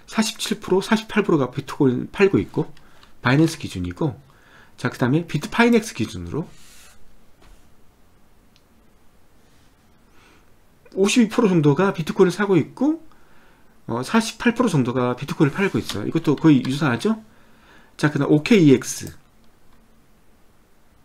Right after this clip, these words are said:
오케이이엑스에서는 사십 프로, 십 프로 정도가 비트코인 사고 있고,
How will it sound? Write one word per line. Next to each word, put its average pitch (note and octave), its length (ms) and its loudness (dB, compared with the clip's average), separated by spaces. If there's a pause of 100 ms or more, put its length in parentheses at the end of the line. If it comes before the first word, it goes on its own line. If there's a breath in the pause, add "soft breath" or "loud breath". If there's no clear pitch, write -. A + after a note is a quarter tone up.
(1900 soft breath)
오케이이엑스에서는 F3 1200 6 (260 soft breath)
사십 - 320 -4
프로, C#4 500 0
십 - 220 -2
프로 B3+ 180 0
정도가 D3+ 320 2
비트코인 - 320 2
사고 E3 240 2
있고, G3 420 0